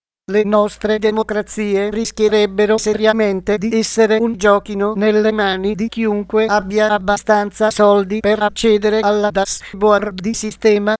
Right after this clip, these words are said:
un pannello di controllo attraverso cui le menti vengono imbeccate, fuorviate e manipolate ponendole all'interno di un mondo virtuale e personalizzato costruito per ognuna di esse.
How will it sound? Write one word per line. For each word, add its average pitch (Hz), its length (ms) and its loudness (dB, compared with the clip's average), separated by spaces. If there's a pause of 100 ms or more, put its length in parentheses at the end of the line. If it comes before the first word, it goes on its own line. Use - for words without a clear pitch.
un 233 140 -2
pannello 214 680 0
di 214 160 -4
controllo 214 640 2
attraverso 208 840 0
cui 220 320 -2
le 208 160 0
menti 214 460 -2
vengono 214 600 2
imbeccate, 208 800 -2 (100)
fuorviate 214 920 0
e 233 140 -2
manipolate 208 840 0
ponendole 208 640 0
all'interno 214 800 0
di 202 140 -4
un 233 140 -2
mondo 214 420 2
virtuale 214 800 0
e 233 160 -2
personalizzato 214 1160 0
costruito 226 760 -2
per 208 240 0
ognuna 208 560 -2
di 214 120 -4
esse. 214 380 0